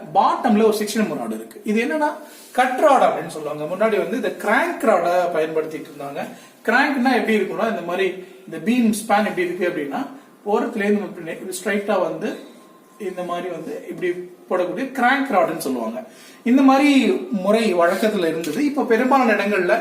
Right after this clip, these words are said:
இந்த மாதிரி கட் ராடா பயன்படுத்துறோம். கட் ராட் அப்படிங்கிறது இந்த ஒரு ராடு மேலேந்து வந்து இப்படி ஃபார்ட்டி ஃபைவ் டிகிரி ஆங்கிள் இப்படி வந்து போறத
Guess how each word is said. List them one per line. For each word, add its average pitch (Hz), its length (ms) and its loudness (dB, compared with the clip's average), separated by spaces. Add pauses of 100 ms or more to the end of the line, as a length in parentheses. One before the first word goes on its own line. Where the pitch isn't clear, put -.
(320)
இந்த 208 120 0
மாதிரி 233 240 2
கட் 233 280 0
ராடா 220 320 8
பயன்படுத்துறோம். - 680 -2
கட் 208 220 0
ராட் 262 200 4
அப்படிங்கிறது 180 540 0 (500)
இந்த 170 200 -6
ஒரு 214 300 4
ராடு 240 380 2 (160)
மேலேந்து 220 500 4
வந்து 202 460 -2
இப்படி 185 260 -2 (360)
ஃபார்ட்டி 196 280 -2
ஃபைவ் 190 100 -2
டிகிரி 202 200 2
ஆங்கிள் 185 600 0
இப்படி 170 200 -6
வந்து 170 260 -6
போறத 160 440 -2